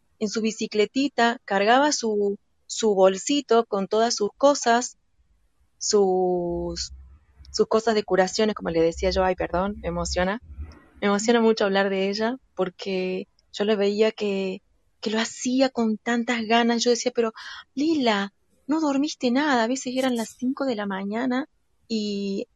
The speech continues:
se acababa de acostar, habrá llegado de, de, de hacer algunas curaciones a las dos de la mañana, por ejemplo, y eran las cinco, golpeaban la puerta, decía, "Doña Olguita, la necesitamos, porque hay una persona que tuvo un accidente o le pasó tal cosa", y mi abuela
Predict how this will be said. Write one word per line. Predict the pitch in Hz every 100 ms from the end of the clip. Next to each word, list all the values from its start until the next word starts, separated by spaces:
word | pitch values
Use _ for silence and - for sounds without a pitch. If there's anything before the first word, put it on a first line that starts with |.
| _
se | -
acababa | 214 240 311 403
de |
acostar, | - 202 202 -
habrá | 220 247
llegado | 247 233 269 262 208
de, | 190 185 190 - _ _ -
de, | 202 202 190 190 185
de | 196 185 190
hacer | 190 247
algunas | 247 240 247
curaciones | - 202 202 - 269 277 233
a | 208
las | 190 185
dos | 240 247
de | 214
la | 196
mañana, | 185 208 254 240
por | 202 196
ejemplo, | - 262 247 226 208 - - - -
y | -
eran | 262 277
las | 233 196 -
cinco, | 262 262 240
golpeaban | 214 233 247 240
la | 208
puerta, | - 240 247 247
decía, | 220 214 - 240 226 - - - _
"Doña | 247 247
Olguita, | 247 240 262 -
la | 233
necesitamos, | 208 208 - 220 220 - 269 226 196 - _ _ - -
porque | 226 - 220 220 -
hay | 240 247
una | 233
persona | - 214 - 247
que | 240 -
tuvo | 247 233
un | 214
accidente | 196 - 214 247 262 240 220
o | 208
le |
pasó | - 208 233
tal | 214 208
cosa", | 262 262 -
y | 214
mi | 208
abuela | 208 262 262